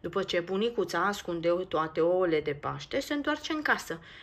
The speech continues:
Nico spionează pe una dintre ferestre, fiindcă vrea să afle ce surprize mai pregătește acolo.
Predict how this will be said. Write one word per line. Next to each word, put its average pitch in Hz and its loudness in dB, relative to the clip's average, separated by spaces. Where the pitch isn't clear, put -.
Nico 165 -6
spionează 175 -4
pe 208 0
una 202 -2
dintre 165 -6
ferestre, 160 -6
fiindcă 226 -4
vrea 269 -2
să - -8
afle 208 -4
ce 208 -6
surprize 214 -6
mai 208 -6
pregătește 160 -8
acolo. 165 -14